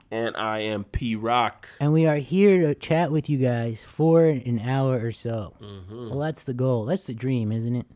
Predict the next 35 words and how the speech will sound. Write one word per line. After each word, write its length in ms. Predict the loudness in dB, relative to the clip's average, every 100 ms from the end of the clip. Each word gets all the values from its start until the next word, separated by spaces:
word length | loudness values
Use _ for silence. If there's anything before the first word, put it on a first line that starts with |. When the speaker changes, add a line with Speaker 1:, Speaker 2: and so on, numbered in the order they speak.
| _ -14
Speaker 1:
That 180 | -12
is 180 | -10 -12
the 100 | -16
dream. 380 | -20 -18 -18 -14
Speaker 2:
And 160 | -4 -4
it's 100 | -2
always 280 | -2 0 -2
important 400 | -4 -6 -6 -6
to 40 |
have 160 | -4 -6
dreams. 300 | -4 -4 -6
Speaker 1:
And 80 | -8
all 160 | -8
I 40 | -8
got 220 | -8 -10
is 140 | -12
a 60 | -12
dollar 340 | -10 -10 -10
and 100 | -14
a 60 | -18
dream. 400 | -18 -18 -18 -20 _ _ _ _ _ _ _ _ _ _ _ -8
Speaker 2:
That's 300 | -8 -8 -12 _ _ _ -10
a 40 |
dollar 320 | -4 -2 2
more 200 | 2 2
than 120 | 2
I 120 | 0 -4
have. 320 | -6 -10 -14
Speaker 1:
Mm-hmm. 460 | -12 -10 -10 -10 -12 -18 _ _ _ _ _ _ _ -6
Speaker 2:
Anyway, 580 | -2 0 2 0 -4 -6 _ _ _
Charlie 340 | 4 6 8 6
Sheen, 640 | 2 2 2 2 -2 -6 _ _ _ -8
H 240 | -6 -4
I 100 | -2
V 520 | -2 -2 -2 -4 -8